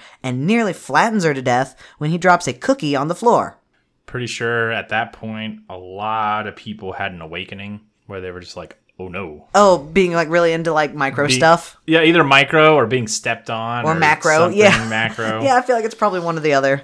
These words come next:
Speaker 2: Th-, it's like there are three different awakenings that can happen at that moment.
Speaker 1: <laughs>
Speaker 2: They're
Speaker 1: Uh,
Speaker 2: just like, "Oh no."
Speaker 1: <laughs> I don't know how,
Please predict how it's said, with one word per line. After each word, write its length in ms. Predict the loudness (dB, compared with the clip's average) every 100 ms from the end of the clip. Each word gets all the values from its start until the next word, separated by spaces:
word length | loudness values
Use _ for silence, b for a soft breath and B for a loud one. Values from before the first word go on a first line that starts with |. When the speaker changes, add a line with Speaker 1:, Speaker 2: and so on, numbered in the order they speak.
| -8
Speaker 2:
Th-, 220 | -6 -6
it's 140 | -4 -2
like 180 | -2
there 140 | 2 0
are 20 |
three 320 | 0 4 4
different 440 | 6 4 2 -2 -2
awakenings 580 | 0 0 0 -2 -4 -2
that 140 | -2
can 80 | -2
happen 360 | 0 0 0 -4
at 100 | 0
that 160 | -2 0
moment. 720 | -4 -2 -4 -6 -10 -14 -14
Speaker 1:
<laughs> 280 | -14 -14 -16 -18 -18 _ B -20 -14
Speaker 2:
They're 100 | -14 0
Speaker 1:
Uh, 440 | 4 4 4 2
Speaker 2:
just 140 | 0 -4
like, 240 | -6 -8 _ -10
"Oh 120 | -8
no." 320 | -6 -8 -8
Speaker 1:
<laughs> 480 | -10 -8 -8 -8 -12 _ _ _ b b b b 0
I 60 |
don't 180 | 2 2
know 120 | 0
how, 340 | -2 -2 -6